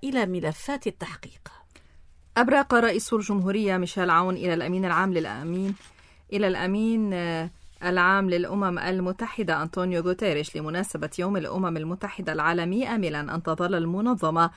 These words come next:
Speaker 2: راعية للقيم الدولية وللسلام بين الشعوب وحافظة للعدالة والمساواة.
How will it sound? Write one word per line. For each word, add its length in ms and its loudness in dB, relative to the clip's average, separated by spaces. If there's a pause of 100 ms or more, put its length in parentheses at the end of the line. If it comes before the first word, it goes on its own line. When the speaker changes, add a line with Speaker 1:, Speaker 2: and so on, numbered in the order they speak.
(280)
Speaker 2:
راعية 500 6
للقيم 580 -2
الدولية 460 -2
وللسلام 680 0
بين 200 -2
الشعوب 520 -2
وحافظة 640 0
للعدالة 760 0 (160)
والمساواة. 720 -2